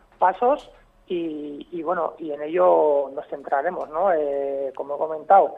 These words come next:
en dar respuesta a la impugnación, pero sobre todo, sobre todo, eh, porque pase lo que pase, es decir, ganemos o perdamos el juicio, lo que va a estar claro es que vamos a tener que abrir una nueva, eh, negociación,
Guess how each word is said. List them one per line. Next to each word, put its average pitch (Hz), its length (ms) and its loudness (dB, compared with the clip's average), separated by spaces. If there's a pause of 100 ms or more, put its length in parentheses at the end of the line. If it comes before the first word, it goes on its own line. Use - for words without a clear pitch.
(240)
en 160 240 -16
dar 151 480 4
respuesta 160 360 -4
a - 20 0
la 160 60 -8
impugnación, 170 680 -2 (320)
pero 151 200 -2
sobre 147 280 -2
todo, 160 160 0
sobre 165 300 -2
todo, 190 480 2 (340)
eh, 139 640 -4
porque 151 240 -4
pase 196 240 0
lo 180 100 -4
que 180 120 -2
pase, 185 340 0
es - 300 -12
decir, 160 360 -6 (340)
ganemos 160 360 -4
o 180 60 -6
perdamos 165 380 0
el - 80 -4
juicio, 262 580 0 (260)
lo 165 100 -4
que 147 120 0
va 156 80 4
a - 20 0
estar 160 220 0
claro 160 260 0
es 180 80 -2
que 156 100 -8
vamos 147 220 -2
a 151 60 -2
tener 151 260 -6
que 160 100 -2
abrir 147 220 0
una 147 160 -8
nueva, 139 440 0 (360)
eh, 147 600 -2
negociación, 143 720 -4